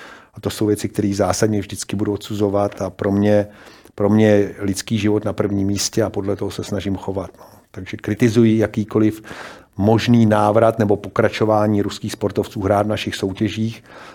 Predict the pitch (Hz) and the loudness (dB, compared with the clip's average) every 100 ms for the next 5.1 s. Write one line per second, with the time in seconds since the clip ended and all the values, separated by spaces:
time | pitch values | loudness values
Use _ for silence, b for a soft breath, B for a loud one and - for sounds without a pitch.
0 | B B _ - 120 120 117 127 - - | B B _ 0 4 6 6 4 0 -12
1 | _ _ _ _ - - 135 143 127 127 | _ _ _ _ -4 0 4 4 4 2
2 | 117 113 120 113 110 - 113 110 110 104 | 0 2 6 6 4 0 4 4 4 -2
3 | 98 - 104 104 104 104 98 - 104 98 | -6 -2 0 0 0 -2 -4 -4 -2 0
4 | 92 - - 113 110 - - - 127 120 | -2 -6 -4 2 2 0 -6 2 4 4